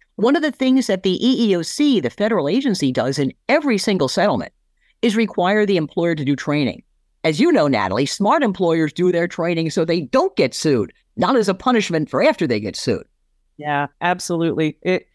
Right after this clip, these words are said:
Speaker 2: to me, I, I call that my, uh, my helmet principle. It's kinda like a motorcycle rider. You know, those who continue to ride, you know, and I, I live in, uh, the Daytona Beach area, so it's kind of, uh, Harley capital of the world.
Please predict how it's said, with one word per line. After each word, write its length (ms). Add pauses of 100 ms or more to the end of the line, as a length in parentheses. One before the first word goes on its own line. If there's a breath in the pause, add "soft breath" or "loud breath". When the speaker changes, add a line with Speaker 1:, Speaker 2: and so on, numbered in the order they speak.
(200)
Speaker 2:
to 80
me, 160
I, 120 (140)
I 80
call 300
that 200
my, 280
uh, 240 (160)
my 420
helmet 340
principle. 440
It's 120
kinda 220
like 300
a 320
motorcycle 520
rider. 400 (460)
You 80
know, 120
those 300
who 240
continue 480
to 80
ride, 500 (120)
you 100
know, 140
and 80
I, 140
I 140
live 200
in, 200
uh, 140
the 80
Daytona 380
Beach 260
area, 280
so 220
it's 140
kind 200
of, 240
uh, 180
Harley 340
capital 520
of 100
the 80
world. 400